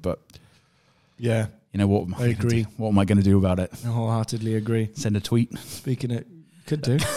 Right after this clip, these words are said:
Speaker 2: That's how cancel culture
Speaker 1: <laughs>
Speaker 2: fucking
Speaker 1: Yeah,
Speaker 2: works
Speaker 1: just like,
Speaker 2: nowadays.
Speaker 1: but, you know, you can't cancel the guy 'cause he's on, um, what was it, like, iTunes and YouTube. So re-, really,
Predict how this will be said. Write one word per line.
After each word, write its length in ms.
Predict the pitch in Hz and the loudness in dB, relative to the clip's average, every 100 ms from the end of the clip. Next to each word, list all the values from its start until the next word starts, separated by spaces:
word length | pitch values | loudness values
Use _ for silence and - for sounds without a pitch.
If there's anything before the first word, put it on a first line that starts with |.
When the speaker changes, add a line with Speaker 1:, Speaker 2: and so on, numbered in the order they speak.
| - | 2
Speaker 2:
That's 220 | - 254 | 4 6
how 100 | 175 | 6
cancel 400 | 311 156 160 214 | 8 8 8 6
culture 340 | 247 285 - | 6 6 6
Speaker 1:
<laughs> 0 | |
Speaker 2:
fucking 300 | 135 175 226 | 4 6 6
Speaker 1:
Yeah, 160 | 156 180 | 8 8
Speaker 2:
works 240 | 220 147 | 6 4
Speaker 1:
just 20 | 139 | 2
like, 140 | 196 | 4
Speaker 2:
nowadays. 500 | 123 143 135 117 - - | 6 6 4 2 -2 -4
Speaker 1:
but, 260 | 151 131 - - | -2 -2 -4 2
you 120 | 139 | 6
know, 180 | 131 127 117 | 8 8 6
you 140 | 135 | 4
can't 260 | 131 151 143 | 8 6 6
cancel 340 | 135 147 - | 4 4 4
the 60 | 131 | 2
guy 180 | 110 113 | 4 4
'cause 160 | 120 113 | 6 6
he's 160 | 110 | 6
on, 160 | 110 110 | 8 8
um, 500 | 110 113 113 113 110 - _ - _ - | 8 10 8 8 4 -4 _ -20 _ -14
what 60 | - 131 | -2 0
was 100 | 107 | 2
it, 160 | 90 | 0
like, 140 | 101 104 85 - 60 - | -4 -8 -10 -12 -12 -4
iTunes 420 | 120 117 117 104 | -4 2 4 6
and 80 | 110 | 6
YouTube. 380 | 123 - 92 85 _ _ _ _ _ | 6 6 0 0 _ _ _ _ _
So 140 | - 107 | 0 2
re-, 200 | 110 110 | 4 2
really, 800 | 120 113 110 101 104 104 107 - | 0 2 2 2 0 -2 -6 -12